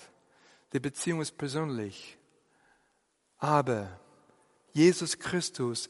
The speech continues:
ist auch überpersönlich. Und mein Anliegen heute Abend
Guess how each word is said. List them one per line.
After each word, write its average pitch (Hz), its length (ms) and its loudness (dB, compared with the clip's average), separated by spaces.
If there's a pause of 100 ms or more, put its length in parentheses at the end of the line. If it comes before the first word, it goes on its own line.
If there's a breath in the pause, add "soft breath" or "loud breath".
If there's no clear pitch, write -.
(160)
ist - 420 6 (120)
auch 131 260 2 (400)
überpersönlich. 127 1400 2 (3250)
Und 135 160 4
mein 139 240 6
Anliegen 170 600 8
heute 139 320 4
Abend 113 440 0